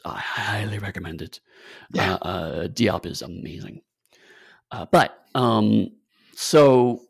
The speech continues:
Speaker 1: they do scatter French through the show the same way that they scatter English through the show. Uh, you know, although this episode is a really good way to see, oh, it's not just English they're doing this with.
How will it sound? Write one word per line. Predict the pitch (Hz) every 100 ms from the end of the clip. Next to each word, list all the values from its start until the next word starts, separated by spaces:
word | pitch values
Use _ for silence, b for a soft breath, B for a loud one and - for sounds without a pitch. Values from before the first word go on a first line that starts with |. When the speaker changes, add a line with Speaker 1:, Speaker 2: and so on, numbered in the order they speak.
| -
Speaker 1:
they | 135 160 170 170
do | 143 165 156
scatter | 143 - 135 127 123 120
French | - - 131 123 120 - - -
through | - 123 120
the | 117
show | 110 - 113 107
the | 107
same | 117 - 120 113
way | 110 107
that | 98 175
they | 104 104
scatter | - 113 - - -
English | 214 226 135 - -
through | -
the | -
show. | - - - _ b b b b b
Uh, | 117 113
you | 143
know, | 151 143 139
although | 139 139 131 123
this | 131 127 143 143 -
episode | 135 120 127
is | 110
a | 104
really | 110 123
good | 120 113
way | 107
to | 101
see, | - - 120 110 87
oh, | 143 120
it's | 110
not | 104
just | -
English | 117 85 -
they're | 90
doing | -
this | - -
with. | -